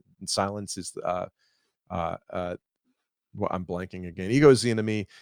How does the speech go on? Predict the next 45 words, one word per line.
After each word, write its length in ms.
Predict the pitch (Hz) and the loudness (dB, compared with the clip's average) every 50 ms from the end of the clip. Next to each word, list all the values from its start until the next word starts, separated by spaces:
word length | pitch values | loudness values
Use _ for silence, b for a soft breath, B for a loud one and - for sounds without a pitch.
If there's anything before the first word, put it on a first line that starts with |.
| b b | b b
The 100 | - 117 | 6 10
Obstacle 420 | 123 131 117 - - - 123 117 | 10 10 8 6 -4 -4 0 -2
is 80 | 107 90 | 0 0
the 100 | 98 104 | 0 2
Way, 360 | 98 98 95 95 92 92 92 - _ - | 6 6 8 8 6 4 0 -4 _ -6
and, 260 | 95 92 90 90 90 _ _ - _ - | -4 -4 -4 -6 -8 _ _ -16 _ -4
uh, 180 | 90 87 85 | -2 -2 -2
Silence 500 | - - - 101 107 110 110 104 - - | -4 -4 -4 -4 -4 -4 -6 -8 -12 -14
is 80 | 104 98 | -16 -16
the 80 | - | -18
Key. 380 | - - - 104 104 107 110 110 - _ _ _ _ - | -18 -10 -8 -8 -8 -8 -10 -14 -18 _ _ _ _ -6
Stillness 520 | - - - 202 240 262 262 226 180 - | -2 8 12 12 12 12 12 12 8 8
is 100 | 180 151 | 4 -2
the 120 | 113 135 120 | -2 -2 -6
Key. 320 | - - 113 92 82 78 _ | -6 -6 -8 -8 -8 -12 _
Sorry, 320 | - - - 95 90 82 | -16 -10 -8 -6 -6 -6
Ryan. 260 | 78 76 78 78 78 - _ b b b b b b b b | -8 -12 -14 -14 -16 -18 _ b b b b b b b b
Uh, 360 | - 127 127 117 101 90 90 - _ _ _ - _ _ _ _ _ _ - | 2 4 4 4 4 2 0 -4 _ _ _ -20 _ _ _ _ _ _ 2
and, 180 | - 185 180 190 | 4 4 6 8
and 160 | 208 202 202 | 8 8 10
other 220 | 190 202 202 190 170 | 10 10 10 10 10
great 220 | 151 165 160 135 | 8 8 6 6
people 220 | - 151 123 127 | 2 0 2 4
who 60 | 127 151 | 6 6
have 160 | 143 127 143 | 4 6 6
really 200 | 170 170 160 147 | 6 6 6 6
insi-, 540 | 156 156 143 135 - - 147 - 139 139 - 147 143 135 | 4 0 -2 -2 -2 -2 -2 -2 -4 -8 -8 -10 -10 -4
really 180 | 151 160 151 | 0 0 2
good 160 | 143 127 135 120 | 4 4 4 4
insights 540 | 117 117 113 - - 110 104 98 - - | 4 2 0 2 4 4 4 4 0 -4
on 300 | 113 101 98 95 95 95 | -4 -2 -2 -2 -4 -6
sort 280 | 92 - - 110 104 101 | -8 -6 -2 0 0 0
of 160 | 101 92 82 - _ - - - _ _ - - - 131 110 | 0 -2 -6 -12 _ -20 -20 -20 _ _ -20 -20 -18 -14 -6
the 120 | - 123 | -6 -6
keys 420 | 117 - - - 170 170 170 147 - | -6 -6 -6 0 2 2 2 2 2
to 80 | - 127 | 0 0
human 300 | - 143 135 123 113 104 | 0 0 0 0 0 0
happiness 640 | 98 117 117 113 110 - 117 107 104 104 - - | 2 2 2 2 2 0 -4 -4 -2 -2 -2 -2
and 100 | 113 104 | -2 -4
how 220 | 95 113 117 117 110 | -2 0 2 2 2
we 320 | 104 98 110 117 113 110 | 2 2 2 2 4 4
in 80 | 107 101 | 2 0
the 60 | 101 | 0
modern 500 | 101 104 101 101 104 101 98 92 95 95 | 2 4 4 4 4 2 0 -2 -4 -4
world 420 | 90 98 101 101 98 98 95 85 | -2 0 2 2 2 2 0 -2